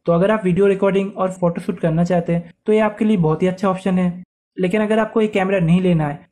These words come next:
तो आपके पास और एक ऑप्शन है जो कि है Nikon का डी फ़ाइव थाउजेंड सिक्स हंड्रेड। इसमें भी आपको बहुत ही अच्छा इमेज क्वालिटी मिलता है और इसका बैटरी लाइफ भी बहुत ही अच्छा है और आपको इसमें माइक्रोफोन पोर्ट भी मिलता है। तो अगर आपके पास कोई माइक है जिसको आप यूज़ करना चाहते हैं अच्छा साउंड क्वालिटी के लिए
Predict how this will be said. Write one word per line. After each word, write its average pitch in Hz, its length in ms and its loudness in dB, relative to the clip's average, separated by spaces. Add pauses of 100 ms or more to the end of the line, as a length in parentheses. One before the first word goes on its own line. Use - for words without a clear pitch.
तो 190 60 0
आपके 185 200 -2
पास 226 220 0
और 165 200 2
एक 180 120 -2
ऑप्शन 185 340 0
है 180 160 -2
जो 185 140 0
कि 214 140 -2
है 214 100 2
Nikon 185 400 0
का 160 180 -2 (240)
डी 196 220 2
फ़ाइव 185 380 -2
थाउजेंड 208 300 0
सिक्स 185 220 -4
हंड्रेड। 135 300 -4 (220)
इसमें 202 240 -2
भी 220 100 4
आपको 226 220 0
बहुत 180 240 0
ही 220 60 2
अच्छा 214 200 -2
इमेज 170 240 2
क्वालिटी 185 280 0
मिलता 185 280 0
है 180 160 -2 (140)
और 202 60 0
इसका 202 200 -2
बैटरी 180 260 0
लाइफ 202 200 0
भी 202 100 -2
बहुत 156 240 0
ही 190 60 2
अच्छा 185 280 -2
है 180 200 -2 (240)
और 170 140 2
आपको 185 260 0
इसमें 226 200 0
माइक्रोफोन 185 540 0
पोर्ट 175 200 2
भी 180 120 2
मिलता 190 300 0
है। 190 180 -2 (180)
तो 190 60 2
अगर 196 160 2
आपके 220 260 0
पास 226 180 0
कोई 214 160 0
माइक 170 320 0
है 190 60 0
जिसको 175 240 0
आप 208 120 -2
यूज़ 196 180 -2
करना 202 220 0
चाहते 185 280 0
हैं 180 60 2
अच्छा 170 200 -4
साउंड 175 300 2
क्वालिटी 180 300 2
के 180 80 0
लिए 175 180 2